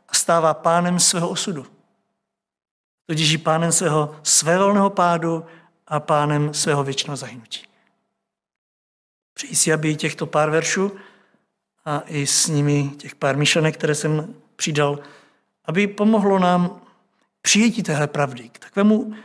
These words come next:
dětskému odevzdání se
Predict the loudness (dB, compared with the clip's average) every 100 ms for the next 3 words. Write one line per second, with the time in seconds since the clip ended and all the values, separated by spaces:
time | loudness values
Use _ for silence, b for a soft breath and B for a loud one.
0 | B B _ _ _ -4 0 0 2 2
1 | 2 2 2 2 2 2 2 2 0 0
2 | -4